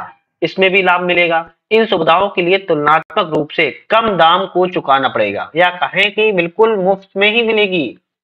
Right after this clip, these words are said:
बिल्कुल मुफ्त में ही मिलेगी। तो इस तरीके से इसका लाभ भी बताया जा रहा है। अब आपके लिए एक question है, जिस question का answer आपको हर बार की तरह comment में देना है। Answer है, direct to mobile तकनीक के संबंध में निम्नलिखित कथनों में से कौन सा कथन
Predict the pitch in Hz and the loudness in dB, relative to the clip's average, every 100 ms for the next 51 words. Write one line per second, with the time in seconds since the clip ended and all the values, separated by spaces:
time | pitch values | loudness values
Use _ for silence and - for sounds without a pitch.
0 | - 190 214 214 185 - 175 147 120 104 | 0 2 2 2 0 0 0 0 -2 -4
1 | 104 95 _ _ 180 196 190 175 151 147 | -8 -16 _ _ -4 0 0 0 -2 -4
2 | 156 147 139 - 170 220 - - 123 120 | -6 -4 -6 0 0 0 -6 -12 -8 0
3 | 120 120 120 123 120 135 139 143 147 143 | 0 0 -2 -4 0 -2 0 -2 0 0
4 | 143 135 _ - 143 143 - 165 165 - | -2 -6 _ -2 0 0 0 -2 -2 -2
5 | - 180 185 202 143 180 180 165 156 147 | -2 0 0 -4 -2 -6 -6 -6 -4 -4
6 | - 170 151 131 131 131 117 - 185 160 | -2 0 0 0 -2 0 0 0 -2 0
7 | 131 131 131 127 143 214 - - _ 160 | 0 -2 -2 -2 0 0 -4 -18 _ 0
8 | 170 175 160 113 104 104 104 104 _ 165 | 0 0 -2 -4 -8 -10 -12 -16 _ -2
9 | 202 247 240 240 233 175 151 185 - 226 | 0 0 0 0 0 0 0 -4 -2 0
10 | 208 185 185 180 151 165 180 175 170 190 | 2 2 2 0 0 -4 -6 -6 -2 -2
11 | 202 190 156 151 143 175 185 135 165 196 | -2 -4 -2 -2 -2 -2 -2 -4 -6 -4
12 | 170 160 196 - 139 135 131 131 - 180 | -4 -2 -4 -2 -6 -4 -6 -6 -2 -2
13 | 180 147 156 160 127 107 127 | -2 -6 -4 -4 -4 -8 -10